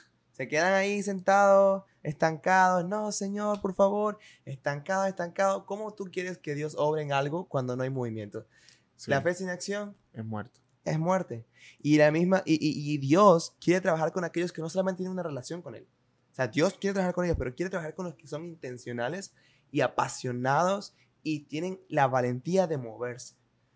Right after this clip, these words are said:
Speaker 1: De
Speaker 2: Amén.
Speaker 1: moverse y seguir el llamado.
Speaker 2: Así
Speaker 1: Omi
Speaker 2: es.
Speaker 1: Alca lo hizo a los veintiuno, sin saber nada. Y Dios ha bendecido. Quique González lo hizo a los diecinueve, sin saber cómo, pero lo hizo. Y hoy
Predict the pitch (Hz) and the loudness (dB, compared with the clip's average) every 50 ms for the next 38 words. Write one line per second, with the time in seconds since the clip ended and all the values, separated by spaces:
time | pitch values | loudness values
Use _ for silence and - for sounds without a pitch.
0 | _ _ _ _ - - 117 139 139 139 139 139 135 151 175 185 185 - 220 214 | _ _ _ _ -10 -4 0 0 2 2 0 0 2 2 2 2 0 -2 -6 -6
1 | 196 - - 143 131 139 147 156 151 135 131 117 113 113 110 87 - - - _ | -6 -4 -4 -4 -4 -2 -2 -2 -2 -2 -2 -4 -4 -4 -8 -8 -10 -12 -18 _
2 | _ _ _ _ _ _ _ _ - - 113 113 135 156 170 175 170 170 180 180 | _ _ _ _ _ _ _ _ -18 -6 0 2 4 4 4 4 4 4 4 4
3 | - 180 165 156 151 160 160 151 - 165 160 147 139 139 139 131 - 139 127 120 | 4 4 4 4 4 2 2 0 -2 -4 -6 -6 -8 -8 -10 -12 -12 -12 -12 -10
4 | 117 113 104 - _ _ - - 139 135 127 - 139 127 123 135 147 156 156 160 | -10 -12 -14 -18 _ _ -8 -4 -4 -2 0 2 4 4 4 4 4 2 0 -2
5 | 156 147 139 131 123 113 107 - - _ _ _ _ _ _ _ _ _ _ _ | -6 -4 -4 -2 -2 -4 -6 -8 -14 _ _ _ _ _ _ _ _ _ _ _
6 | _ _ _ _ _ _ _ _ - 143 131 131 139 143 151 160 156 147 147 143 | _ _ _ _ _ _ _ _ -6 -4 0 2 4 4 4 4 2 0 0 0
7 | 139 127 120 - - 127 113 104 101 - _ _ _ _ - 160 165 180 175 175 | -2 -4 -6 -8 -8 -10 -10 -10 -10 -14 _ _ _ _ 0 2 4 6 6 4
8 | 170 165 180 175 180 180 170 160 165 175 180 - 190 185 180 - - - - _ | 4 4 6 6 6 6 6 6 6 6 4 6 4 4 4 2 -4 -20 -8 _
9 | - 147 147 143 139 143 139 139 143 139 143 139 127 117 101 92 - - _ _ | 2 4 4 4 2 0 -2 -2 -2 -2 -2 -2 -2 -2 -4 -6 -10 -14 _ _
10 | _ _ _ - - 151 151 156 151 - 151 143 143 151 160 170 160 - - 165 | _ _ _ -10 -4 -2 -2 0 0 2 4 6 6 6 6 4 2 2 6 8
11 | 151 143 131 123 107 - - _ _ _ _ _ _ _ - 135 135 135 131 127 | 8 8 6 4 -6 -10 -12 _ _ _ _ _ _ _ -4 0 0 2 4 4
12 | 127 135 139 135 131 - 113 104 - _ _ _ _ _ _ _ _ - 143 147 | 4 4 4 2 0 -4 -12 -16 -18 _ _ _ _ _ _ _ _ -6 -2 0
13 | 143 143 143 160 185 | 2 4 4 4 2